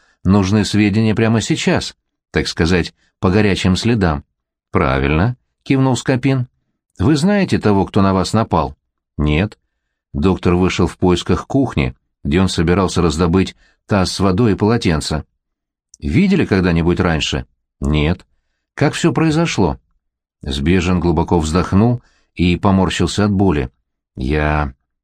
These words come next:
я вернулся домой. Луши,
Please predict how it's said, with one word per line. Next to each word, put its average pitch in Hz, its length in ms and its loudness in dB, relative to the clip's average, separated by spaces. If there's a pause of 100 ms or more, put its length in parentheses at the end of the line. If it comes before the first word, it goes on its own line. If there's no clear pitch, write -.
(140)
я 92 220 2
вернулся 98 480 0
домой. 101 460 0 (920)
Луши, 123 560 0